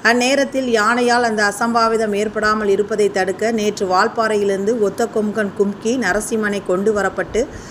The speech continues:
தற்போது யானை வரும் திசையில் நிற்-, நிற்க வைத்து பாதுகாப்பு பணியில் ஈடுபட்டு வருகின்றனர். எந்த நேரத்திலும் காட்டு யானை கோவில் வளாகத்துக்குள் வரலாம் என்று எதிர்பார்க்கப்படுகிறது.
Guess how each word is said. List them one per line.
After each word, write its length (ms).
தற்போது 460
யானை 360
வரும் 280
திசையில் 440
நிற்-, 280
நிற்க 320
வைத்து 320
பாதுகாப்பு 580
பணியில் 420
ஈடுபட்டு 420
வருகின்றனர். 680
எந்த 320
நேரத்திலும் 580
காட்டு 340
யானை 320
கோவில் 380
வளாகத்துக்குள் 680
வரலாம் 360
என்று 240
எதிர்பார்க்கப்படுகிறது. 1120